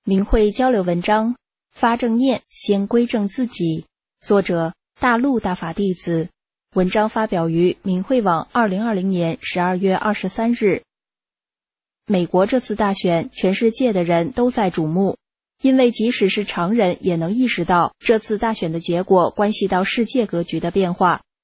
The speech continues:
同时，这次大选风波是在看每个人在这件事情中怎么表态，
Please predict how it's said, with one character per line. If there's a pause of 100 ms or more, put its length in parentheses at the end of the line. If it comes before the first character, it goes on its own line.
(360)
同
时，
这
次
大
选
风
波
是
在
看
每
个
人
在
这
件
事
情
中
怎
么
表
态，